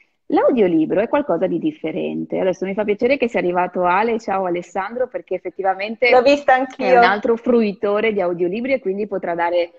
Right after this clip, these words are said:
Speaker 2: Ciao, Ale.
Speaker 1: sicuramente il suo, il suo contributo importante. Dal momento in cui tu ti metti a, eh, al servizio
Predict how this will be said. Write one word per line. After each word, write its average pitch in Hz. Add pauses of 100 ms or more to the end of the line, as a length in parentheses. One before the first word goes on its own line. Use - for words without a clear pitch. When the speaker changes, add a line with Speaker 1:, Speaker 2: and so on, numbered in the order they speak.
(120)
Speaker 2:
Ciao, 240
Ale. 240
Speaker 1:
sicuramente 233
il 196
suo, 180
il 180
suo 190
contributo 190
importante. 160 (560)
Dal 277
momento 311
in 220
cui 196
tu 190
ti 190
metti -
a, 180
eh, 151 (160)
al 196
servizio 226